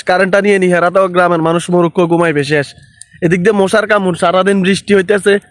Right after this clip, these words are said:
অন্ধকার, বাড়ি থেকে বাইর হবো। এখন আমি যে ভিডিওটা বানাইতেছি, এখন কিন্তু বৃষ্টির মধ্যে ভিজা ভিজা ভিডিওটা বানাইতেছি।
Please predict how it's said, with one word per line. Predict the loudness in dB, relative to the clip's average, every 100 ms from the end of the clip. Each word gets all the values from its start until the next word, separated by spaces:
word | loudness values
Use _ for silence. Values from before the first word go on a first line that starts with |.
| _ -4
অন্ধকার, | 0 2 2 2 0
বাড়ি | 0 0
থেকে | 0 -2
বাইর | 0 0 2 2
হবো। | 0 -4 _ _ _ -6
এখন | -2 2
আমি | 2 2
যে | 2
ভিডিওটা | 2 2 2 2
বানাইতেছি, | 2 0 0 0 0
এখন | 0 0 -2
কিন্তু | 0 0
বৃষ্টির | 0 -2 0 0
মধ্যে | 2 0
ভিজা | 2 2
ভিজা | 2 0
ভিডিওটা | 2 2 2 0
বানাইতেছি। | 0 0 -2 -4